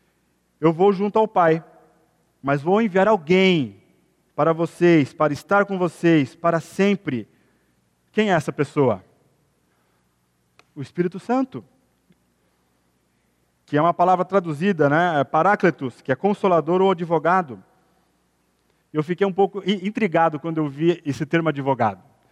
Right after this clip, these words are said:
Mas o advogado que, ah, aquela palavra significa, né,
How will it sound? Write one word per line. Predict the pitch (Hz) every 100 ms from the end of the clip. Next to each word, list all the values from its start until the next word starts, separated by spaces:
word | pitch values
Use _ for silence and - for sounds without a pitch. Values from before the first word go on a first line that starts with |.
| _ _
Mas | - 180
o | 214
advogado | 214 185 202 226 196
que, | - 185 180 170 156
ah, | 135 135 131 131 -
aquela | 123 170 180
palavra | - 151 151 143
significa, | 135 143 135 123 185 190 139
né, | 135